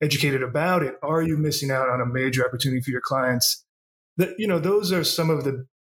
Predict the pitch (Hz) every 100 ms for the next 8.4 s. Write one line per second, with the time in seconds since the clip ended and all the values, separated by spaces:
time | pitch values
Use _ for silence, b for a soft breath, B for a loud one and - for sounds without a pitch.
0 | - 120 151 - 151 135 127 143 165 160
1 | - - 170 165 175 170 175 170 170 151
2 | 147 151 151 - _ _ _ _ _ 170
3 | 165 175 190 175 196 175 185 - 160 175
4 | 147 135 127 123 165 165 170 170 160 165
5 | 156 170 160 151 147 165 160 139 139 131
6 | 131 143 160 143 147 143 127 123 127 131
7 | 120 120 127 123 127 131 139 143 139 131
8 | 135 139 139